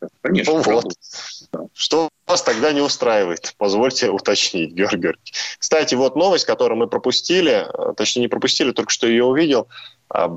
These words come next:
Speaker 2: мы её вначале обсуждали. Британское посольство в Москве отказалось менять адрес и указывать площадь Л Н Р, Георгий Георгиевич. Офигели вообще. Может, погоним, а, это посольство?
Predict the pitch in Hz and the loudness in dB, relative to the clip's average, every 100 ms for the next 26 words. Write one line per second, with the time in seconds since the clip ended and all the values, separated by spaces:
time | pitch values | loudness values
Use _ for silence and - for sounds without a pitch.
0 | - - 107 120 117 110 127 - 98 90 | -8 -2 0 2 2 2 2 2 0 0
1 | - 110 104 82 82 98 143 - 127 127 | -2 -2 0 0 0 0 0 2 0 0
2 | 139 170 135 123 - 135 - 143 127 104 | 0 -2 -2 -2 0 0 0 0 2 2
3 | 87 - 95 92 90 135 147 131 98 95 | 0 -4 -2 -2 0 0 0 0 -2 -4
4 | 85 113 110 92 - 90 101 - - 85 | 0 0 0 -2 -2 -2 0 -2 -4 -2
5 | 80 71 67 - _ 76 73 71 - 95 | 0 0 -4 -4 _ -6 -4 -4 -2 -2
6 | - 123 120 87 76 73 - 98 110 - | 0 0 2 0 0 -2 0 0 0 0
7 | 147 151 170 98 107 87 78 69 - _ | 0 2 2 2 0 0 -4 -8 -12 _
8 | _ 101 - 82 76 - - | _ -2 0 0 -2 -4 -6